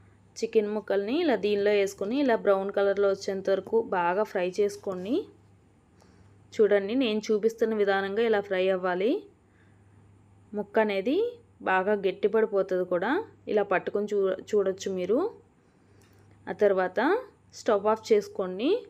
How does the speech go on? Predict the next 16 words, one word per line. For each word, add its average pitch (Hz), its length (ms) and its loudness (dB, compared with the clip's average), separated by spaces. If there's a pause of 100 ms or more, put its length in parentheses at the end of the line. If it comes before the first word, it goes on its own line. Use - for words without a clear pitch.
(680)
స్టవ్ 202 360 -4
ఆఫ్ 226 160 -2
చేసుకొని 208 500 0 (880)
ఒక్క 226 160 2 (100)
నిమిషం 208 320 0 (320)
ఇది 220 180 -2
కొంచెం 214 240 0 (120)
నొరగ 196 280 2 (140)
అంతా 208 240 -2 (100)
పోయిన 214 300 2 (100)
తర్వాత, 196 340 0 (180)
ఆరిపోయిన 208 460 2
తర్వాత 185 380 -2 (840)
దీనిలో 214 300 2 (100)
మీరు 208 220 4 (500)
కారం 202 320 4